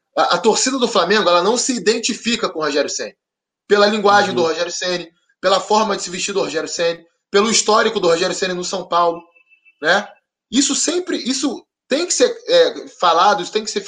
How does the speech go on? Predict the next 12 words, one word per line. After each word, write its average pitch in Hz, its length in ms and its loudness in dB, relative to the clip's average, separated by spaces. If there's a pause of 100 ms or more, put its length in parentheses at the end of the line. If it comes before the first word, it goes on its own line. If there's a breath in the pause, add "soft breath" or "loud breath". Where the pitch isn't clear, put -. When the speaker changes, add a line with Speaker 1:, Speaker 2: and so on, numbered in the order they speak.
(180)
Speaker 1:
ficar 180 260 -4
muito 175 200 -8
claro, 196 340 -2 (220 loud breath)
porque 226 220 -6
isso 240 160 -6
influencia 233 520 -6
demais 240 520 0
na 233 80 2
avaliação 220 520 0
do 220 80 -8
trabalho 214 360 -2
dele, 208 280 4